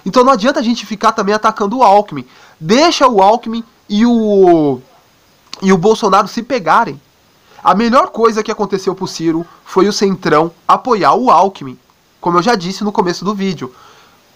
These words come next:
Beleza, galera? <laughs> Eu não vou estender muito pra não ficar grandão o vídeo. É isso aí. Então, para de ter medo disso, tá? Para de ter medo do Centrão.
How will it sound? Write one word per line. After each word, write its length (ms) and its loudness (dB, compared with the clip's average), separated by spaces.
Beleza, 400 2
galera? 360 2
<laughs> 340 -14
Eu 120 4
não 60 6
vou 100 4
estender 360 -2
muito 280 -6
pra 100 -2
não 60 -6
ficar 160 -6
grandão 360 -4
o 60 -6
vídeo. 320 -6
É 100 4
isso 220 -2
aí. 180 -2
Então, 320 -2
para 240 2
de 140 -8
ter 100 -4
medo 280 -8
disso, 320 -12
tá? 160 -2
Para 260 2
de 100 -8
ter 80 -8
medo 220 -4
do 60 -14
Centrão. 400 -2